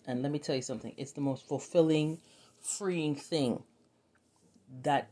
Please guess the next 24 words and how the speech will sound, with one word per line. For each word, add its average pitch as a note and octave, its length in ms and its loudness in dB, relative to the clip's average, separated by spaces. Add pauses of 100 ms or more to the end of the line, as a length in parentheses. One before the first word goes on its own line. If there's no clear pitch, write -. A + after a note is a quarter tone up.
(160)
I C3+ 160 -2
have B2+ 380 2 (180)
seen F3+ 520 4
happen - 560 -2 (540)
since. - 720 4 (1900)
Let D#3+ 360 0
go G#3+ 520 6
of C#3 140 -2
what B2+ 200 4
people E3 260 -6
think E3+ 340 -2
of F3+ 180 0
you F#3+ 320 -2
and D#3+ 180 -6
focus E3+ 540 0
of B2 260 -8
what C#3+ 240 -2 (100)
you D#3 120 -4
think C#3+ 500 -6
of C#3 180 -10
yourself. - 880 -6 (1900)
Next B3 280 4
thing, A#2 240 -2 (840)
guys, - 420 2